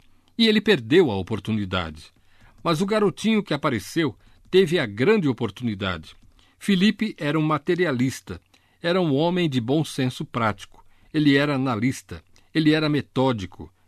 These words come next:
reflexivo e tinha muito pouca compreensão do sobrenatural.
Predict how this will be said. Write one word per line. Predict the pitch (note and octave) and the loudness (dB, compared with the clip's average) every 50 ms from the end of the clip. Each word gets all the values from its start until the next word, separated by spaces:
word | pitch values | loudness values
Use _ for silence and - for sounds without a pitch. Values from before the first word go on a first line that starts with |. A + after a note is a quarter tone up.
| _ | _
reflexivo | - G#2+ A2+ C#3 C3+ - - D3 C#3+ C#3 - - - - D#3+ D3+ B2 F#2 E2+ D#2+ - _ _ _ _ _ - - | -6 -2 0 0 0 0 -2 -4 -4 -4 -6 -12 -6 -2 -2 -2 -2 -2 -6 -14 -18 _ _ _ _ _ -8 -8
e | F3 | -6
tinha | - - G3+ G#3 F#3+ D3 | -4 -2 0 2 2 2
muito | C3 D3+ G3 A3+ G3 - _ | 2 2 0 0 0 -2 _
pouca | - D3+ D#3 E3 D#3 - D3 | 0 0 0 0 0 -4 -8
compreensão | - - D3+ D3 C#3 C#3 B2+ G#2+ F#2+ F#2 - - - A#2+ C3+ D#3 D3 _ _ _ _ - | -6 -4 -6 -4 -2 -2 -2 -2 -2 -6 -8 -6 -4 -4 -4 -4 -6 _ _ _ _ -8
do | C3 B2+ | -8 -8
sobrenatural. | - - D#3+ D#3+ D#3+ D#3 C#3+ C#3+ C#3 C3+ - D#3+ C#3 A2 F#2+ F2+ E2 | -4 -2 -2 -2 -2 -2 -4 -4 -4 -4 -4 -4 -2 -2 -4 -6 -8